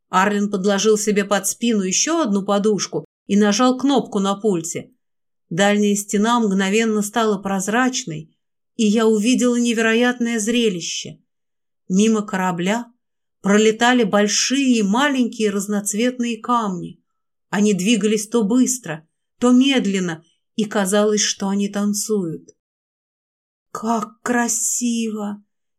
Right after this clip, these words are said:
невольно прошептала. «Да,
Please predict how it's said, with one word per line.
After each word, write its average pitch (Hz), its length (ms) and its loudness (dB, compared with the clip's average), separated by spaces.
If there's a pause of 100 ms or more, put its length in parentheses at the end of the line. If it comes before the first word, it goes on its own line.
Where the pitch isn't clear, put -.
(140)
невольно 196 520 0
прошептала. 185 880 -6 (560)
«Да, 170 460 -4